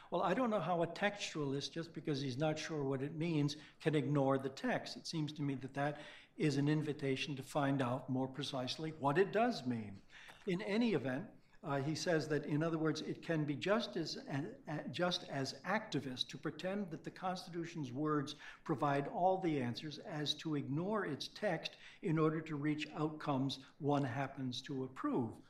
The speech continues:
And of course, this is true of those who happen to approve democracy as the outcome or majoritarianism. Now we come to the heart of the matter, it strikes to me, and that's with his discussion of Bork.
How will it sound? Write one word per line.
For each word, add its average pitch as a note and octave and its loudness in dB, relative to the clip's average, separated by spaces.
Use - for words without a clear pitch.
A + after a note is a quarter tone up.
And D#3+ 0
of F3+ -4
course, C#3+ -2
this D3 0
is F#3+ -4
true D3 -2
of D3 -4
those C#3 0
who E3+ 0
happen D#3+ -2
to D#3+ -6
approve C#3+ -2
democracy D#3 0
as A#2+ -4
the A#2+ -6
outcome C3 -4
or C#3 0
majoritarianism. C#3 -4
Now G#3 6
we A3+ 4
come E3+ 0
to D#3+ -4
the C#3 -4
heart D3 0
of C#3 -2
the C3+ -2
matter, C3+ 0
it C3 -6
strikes B2 -8
to C#3+ -6
me, C3+ 2
and A#2+ 0
that's D3+ 0
with D#3 -4
his D3+ -2
discussion C#3 -4
of A2+ -6
Bork. C3+ -2